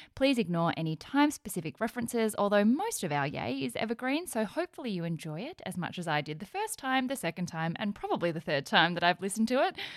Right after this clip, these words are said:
I truly soaked this one up, as you guys can tell, since a year later I'm still banging on about it. And I'll keep this <laughs> week's fresh episode for you for next week, which is also a banger.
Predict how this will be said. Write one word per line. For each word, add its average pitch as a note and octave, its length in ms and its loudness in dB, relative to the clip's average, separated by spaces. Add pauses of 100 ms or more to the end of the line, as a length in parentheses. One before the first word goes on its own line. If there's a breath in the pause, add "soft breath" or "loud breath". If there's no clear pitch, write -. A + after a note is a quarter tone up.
(140)
I G3 140 6
truly G3 640 8
soaked D3 340 -4
this - 180 -12
one D3+ 140 -6
up, D3+ 220 -6
as D3+ 120 -12
you D3+ 60 -8
guys D3+ 240 -4
can D#3+ 160 -8
tell, D#3+ 240 -4
since E3 240 -4
a E3 40 -6
year A#3 200 4
later E3 220 8
I'm D3+ 120 0
still G#4+ 380 2
banging F3 240 6
on E3+ 140 2
about G#3 260 6
it. G#4 240 0 (380 loud breath)
And C4+ 320 10
I'll G3+ 140 10
keep - 440 -2
this - 300 0
<laughs> - 0 -
week's B3+ 320 6
fresh A4 320 10
episode G#3+ 420 10
for G3+ 160 6
you G3 160 8
for F#3 280 4
next G#3 460 6
week, F4 220 6
which - 140 0
is G#3+ 120 2
also F#3 300 6
a F3+ 80 4
banger. G#3 320 6